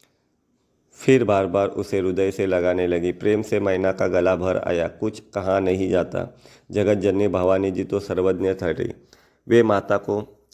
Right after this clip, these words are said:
सुख देने वाली कोमल वाणी से बोली, "माँ सुन, मैं तुझे सुनाती हूँ। मैंने ऐसा स्वप्न देखा है कि मुझे एक सुंदर गवर्न श्रेष्ठ ब्राह्मण ने ऐसा उपदेश दिया है।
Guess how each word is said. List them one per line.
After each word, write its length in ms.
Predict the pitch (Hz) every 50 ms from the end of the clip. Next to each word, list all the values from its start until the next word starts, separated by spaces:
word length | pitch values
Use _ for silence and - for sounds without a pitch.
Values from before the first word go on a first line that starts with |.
| - _ _ _ -
सुख 100 | 107 117
देने 340 | 117 95 110 101 98 101 98
वाली 320 | 95 95 95 92 92 95
कोमल 380 | 92 - 98 98 101 104 107 104
वाणी 280 | 98 95 92 92 95
से 180 | 92 92 95 90
बोली, 400 | 87 90 95 95 90 92 95 - - - - _ _ _ _ _ _ _ - 92
"माँ 440 | 95 104 104 101 101 - - - _ _ _ _ - -
सुन, 160 | 123 120 117
मैं 380 | 110 104 107 107 110 113 110 110 - - _ _ _ _ _
तुझे 240 | - 104 87 104 107
सुनाती 440 | 107 - 98 90 92 95 92 - 95
हूँ। 320 | 95 90 87 80 - - - -
मैंने 260 | - 101 98 101 107 104
ऐसा 320 | - - 98 90 - 104
स्वप्न 360 | 104 - 95 85 - 107 98
देखा 280 | 95 95 92 92 - 92
है 100 | 92 90
कि 140 | - 107 98
मुझे 280 | 95 95 90 95 95
एक 120 | 95 95 -
सुंदर 400 | - 95 95 95 95 101 - -
गवर्न 600 | 95 95 95 95 92 92 90 98 95 98 101 101 - _ _ _ - - _ _ _ _ _ _ _ _ - - -
श्रेष्ठ 360 | - - 107 - - - 107
ब्राह्मण 460 | 104 95 101 101 95 95 98 98 95
ने 140 | 95 98 101
ऐसा 420 | - - - 98 95 - - 98
उपदेश 460 | 92 - 98 87 85 78 98 101 98 85
दिया 280 | - 95 90 87 87
है। 360 | 87 87 82 85 85 - -